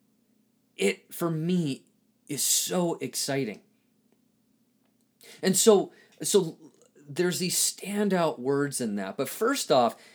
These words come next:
he, Jesus puts a child in the midst of disciples, which, I mean, you might as well slap him in the face,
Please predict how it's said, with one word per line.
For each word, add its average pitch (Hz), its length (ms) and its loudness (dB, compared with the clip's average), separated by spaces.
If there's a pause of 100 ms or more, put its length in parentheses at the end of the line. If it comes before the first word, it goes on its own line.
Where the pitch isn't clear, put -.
(140)
he, 220 320 -6 (520)
Jesus 247 420 -2
puts - 280 2
a 190 60 -2
child 175 340 2
in 143 60 0
the 143 80 0
midst 143 240 0
of 127 80 -10
disciples, 120 500 0
which, 185 280 0 (220)
I 220 60 4
mean, 233 160 8
you 240 80 8
might 269 240 6
as 240 80 -2
well 214 100 4
slap 190 320 2
him 156 140 -2
in 139 80 0
the 117 80 0
face, - 480 -4